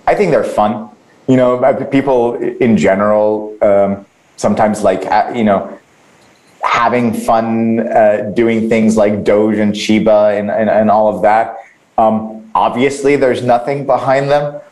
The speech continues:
Obviously, it is a, a game of some sort, um, in the same way that in a lot of cases, a lot of the meme stocks are bad companies.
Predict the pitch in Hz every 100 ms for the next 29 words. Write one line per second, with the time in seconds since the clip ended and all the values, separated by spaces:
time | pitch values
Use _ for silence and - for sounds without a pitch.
0 | _ - 110 107 127 127 127 120 117 117
1 | 104 104 101 - - - - - - -
2 | _ - _ _ _ - 123 - - 131
3 | 104 117 117 131 135 123 135 131 - 135
4 | 131 131 - - - - 117 113 110 110
5 | 143 139 139 135 131 131 117 113 110 110
6 | 214 214 208 - - 208 202 - - -
7 | - _ _ _ _ _ _ - 110 120
8 | 127 117 107 117 110 107 95 - 95 98
9 | 98 - 104 104 95 95 -